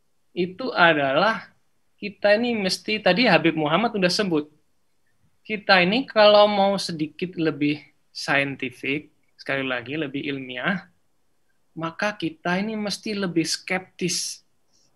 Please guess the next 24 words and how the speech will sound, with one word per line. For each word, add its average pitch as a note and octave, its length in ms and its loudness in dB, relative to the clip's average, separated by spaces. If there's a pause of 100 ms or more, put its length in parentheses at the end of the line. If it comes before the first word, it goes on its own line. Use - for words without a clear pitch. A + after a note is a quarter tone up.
(680)
Skeptical, - 960 -6 (160)
ya, E3+ 240 -10
skeptis. - 720 -4 (160)
Kalau F3+ 240 2
bahasanya E3+ 400 4
Dok - 240 -6
Habib D#3 400 -2
Ges, A3+ 400 2 (240)
skeptical, - 720 -4 (480)
gitu. A#2 400 -14 (680)
Nah, C#3 400 -8 (240)
tuh, B3 400 8 (960)
saya A#3+ 240 6
diingatkan, A#3+ 960 6
pada G3 240 6
saat G3 320 8
dulu G3+ 160 2
saya G3+ 240 6
pertama F#3 400 2
kali F3+ 160 6
masuk F3 400 0
mahasiswa, C#3+ 800 -8
saya G#3 220 -6
diingatkan, G3+ 500 -10